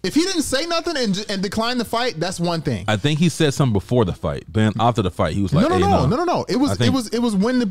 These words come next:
Speaker 1: when he pulled out. Islam said, "I'll, if you wanna fight me, let's go." I don't think he, I don't think he thought that R D A was gonna accept the fight.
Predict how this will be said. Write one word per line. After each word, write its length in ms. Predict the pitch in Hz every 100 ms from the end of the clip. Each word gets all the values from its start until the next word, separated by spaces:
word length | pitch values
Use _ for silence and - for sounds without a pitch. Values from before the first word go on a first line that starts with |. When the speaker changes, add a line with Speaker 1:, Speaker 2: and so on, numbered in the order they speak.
| 156
Speaker 1:
when 160 | 165 220
he 80 |
pulled 260 | 208 226 214
out. 260 | 247 135 -
Islam 300 | 185 208 196
said, 260 | - 196 180
"I'll, 280 | 151 170 - -
if 160 | 156 135
you 100 | 185
wanna 160 | 196
fight 240 | 165 196 180
me, 80 | 151
let's 200 | 151 151
go." 260 | 143 90 - _ - - - _ - -
I 100 | 156
don't 140 | 202
think 160 | 214 190
he, 360 | 202 156 151
I 80 | 147
don't 160 | 165 180
think 100 | 160
he 80 | 165
thought 300 | 165 156 131
that 120 | 135
R 140 | 139
D 160 | 135 131
A 60 |
was 100 | 127
gonna 140 | 123 123
accept 260 | 113 131
the 60 | 113
fight. 300 | 131 120 -